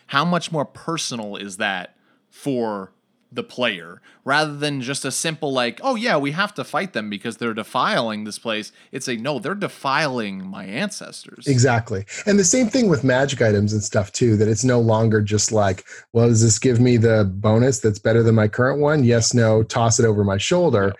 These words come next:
Speaker 2: Now it's like, Well, this is actually my great uncle's old, you know, their particular trinket, or this is their particular wondrous item or something like that.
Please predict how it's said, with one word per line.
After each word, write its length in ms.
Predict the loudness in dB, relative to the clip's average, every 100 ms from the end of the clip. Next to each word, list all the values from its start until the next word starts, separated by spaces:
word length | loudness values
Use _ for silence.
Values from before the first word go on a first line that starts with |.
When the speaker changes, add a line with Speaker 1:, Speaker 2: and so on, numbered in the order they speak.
| -14 -16 -2
Speaker 2:
Now 260 | 0 2
it's 160 | 2 2
like, 180 | 0 0
Well, 320 | 0 2 2
this 200 | 2 2
is 120 | 2
actually 440 | 2 0 0 2
my 180 | 4 2
great 280 | 2 2 2
uncle's 680 | 2 2 0 2 0 -4 -18 _ _ _ _
old, 260 | 0 0 -2 -10 _ -2
you 80 | 0
know, 280 | 0 -2 -10 _ _ _ _ _
their 300 | 0 4 4
particular 720 | 2 0 0 0 0 0 0
trinket, 540 | -2 -2 -2 -2 -8 -6
or 140 | -2 2
this 220 | 2 0
is 160 | 0
their 180 | 2 2
particular 800 | 0 -4 -4 -4 -2 -2 -2 -6 _ _ -4
wondrous 460 | 0 0 0 -2
item 380 | -2 -2 -2 -2
or 80 | 0
something 300 | 0 2 2
like 240 | 2 0
that. 280 | 0 0 0